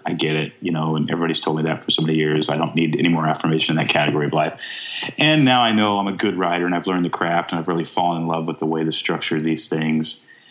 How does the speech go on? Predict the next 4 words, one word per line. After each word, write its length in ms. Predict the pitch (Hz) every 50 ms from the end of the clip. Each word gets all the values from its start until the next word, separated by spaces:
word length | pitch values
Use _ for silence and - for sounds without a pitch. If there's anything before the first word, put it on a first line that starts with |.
| - - - - - - -
And 580 | 104 107 104 107 104 104 101 98 - - - - - - - _ _ - -
now, 480 | 107 139 185 240 147 117 101 92 80 -
you 80 | 107 110
know 440 | 107 104 101 101 95 - - -